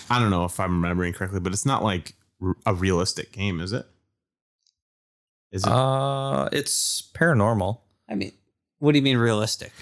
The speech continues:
Speaker 1: Like,
Speaker 2: Yeah.
Speaker 1: I don't think, like, he, I mean, if, I don't remember what he looked like in the trailer. That didn't, it wasn't
Speaker 3: I mean, they look like real people, but it's not like,
Speaker 1: Yeah, it wasn't, like,
Speaker 3: like, you look like,
Speaker 1: hyper-realistic,
Speaker 3: yeah.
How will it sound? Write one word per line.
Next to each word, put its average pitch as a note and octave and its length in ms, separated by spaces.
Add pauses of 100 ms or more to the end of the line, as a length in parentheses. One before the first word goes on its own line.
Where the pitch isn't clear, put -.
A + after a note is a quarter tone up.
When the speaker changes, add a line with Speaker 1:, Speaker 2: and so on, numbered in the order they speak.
(140)
Speaker 1:
Like, D#3+ 100
Speaker 2:
Yeah. D#3 100
Speaker 1:
I - 20
don't D3 200
think, B2+ 200
like, G2+ 160
he, F#2+ 260 (100)
I G2+ 60
mean, G#2 200
if, F2+ 160 (120)
I F#2 80
don't A#2 100
remember G2 220
what E2+ 100
he E2 40
looked D#2+ 120
like D2+ 180
in C2 80
the A#1+ 60
trailer. G1+ 460
That F2+ 140
didn't, D#2+ 260
it A2 100
wasn't A2 300
Speaker 3:
I - 20
mean, F#3 140
they D3+ 100
look D#3+ 220
like C3+ 120
real B2 200
people, A2+ 360
but G#2 140
it's G2 140
not G2+ 140
like, F2 220 (420)
Speaker 1:
Yeah, C#3 140
it G#2 40
wasn't, A#2 220
like, G2+ 120
Speaker 3:
like, A#2 240
you A#2+ 140
look A2 160
like, G#2 220
Speaker 1:
hyper-realistic, A2 120
Speaker 3:
yeah. G2+ 340